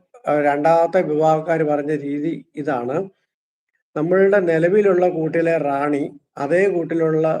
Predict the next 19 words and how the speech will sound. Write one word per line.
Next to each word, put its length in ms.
ആണീച്ചയുമായിട്ട് 1080
ഇണ 200
ചേർന്ന് 420
കഴിഞ്ഞാൽ 520
പലതവണ 480
ഇണ 180
ചേർന്ന് 320
കഴിയുന്നതോടുകൂടി 920
പലപ്പോഴും 580
നമ്മൾ 200
അതിൽ 220
നിന്ന് 240
ഉണ്ടാക്കിയെടുക്കുന്ന 800
തേനീച്ചയ്ക്ക്, 720
ആ, 80
രോഗങ്ങളും, 720
ആ, 60
മറ്റ് 300
കാര-, 380